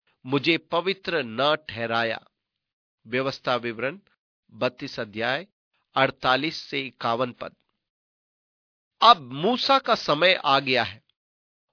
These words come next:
होर पहाड़ पर चढ़ जा कि वहां तू मर जाए, क्योंकि तूने मरीबा के सोते पर इन लोगों के सामने मुझे अनुचित ठहराया था।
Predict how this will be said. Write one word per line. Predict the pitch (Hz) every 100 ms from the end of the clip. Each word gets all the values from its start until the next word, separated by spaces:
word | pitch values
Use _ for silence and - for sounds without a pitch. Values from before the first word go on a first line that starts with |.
| -
होर | - 196 220
पहाड़ | - 156 135 170
पर | 170 180 156
चढ़ | - 185 165
जा | 117 110 120 170 _ _ _ _ _ -
कि | 185
वहां | 135 170 196 233
तू | - 208
मर | 139 156 185
जाए, | 120 123 107 101 _ _ _ _
क्योंकि | - 151 151 151
तूने | 143 180 180 123 127 190 _ _ _ _ -
मरीबा | 123 139 160 196 185 208
के | 208 214
सोते | - - 151 151 202
पर | 196 196
इन | 202 165 170
लोगों | 127 139 147 190
के | 190 185
सामने | - 139 131 156 131 113 127 170 _ _ _ _
मुझे | 135 139 185 190 -
अनुचित | 185 226 262 - 254 _
ठहराया | - 131 127 127 127
था। | 123 -